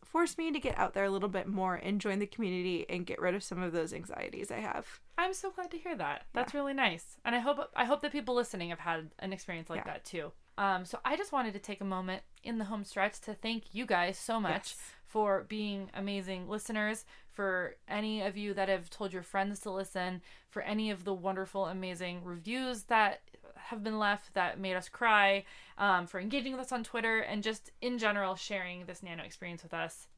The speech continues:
Speaker 2: because it has been a massive dream for both of us to make a podcast for a long time,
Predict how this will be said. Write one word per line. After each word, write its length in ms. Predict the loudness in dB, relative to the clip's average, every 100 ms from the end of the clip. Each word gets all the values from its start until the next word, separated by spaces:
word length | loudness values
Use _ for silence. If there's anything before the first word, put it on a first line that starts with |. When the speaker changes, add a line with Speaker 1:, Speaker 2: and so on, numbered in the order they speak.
| -16
Speaker 2:
because 480 | -10 -4 -4 -6 -12 -18 -18 0
it 120 | 6
has 160 | 6 4 0
been 280 | 2 2 -2 -4
a 100 | -4
massive 440 | -2 0 0 -2 -8
dream 420 | -8 -8 -8 -10 -16 _
for 140 | -8 -6
both 220 | -6 -6
of 80 | -6
us 220 | -6 -8
to 300 | -6 -4 -4
make 140 | -8 -10
a 40 |
podcast 380 | -8 -10 -10 -8
for 100 | -6
a 60 |
long 160 | -4 -6
time, 340 | -6 -6 -6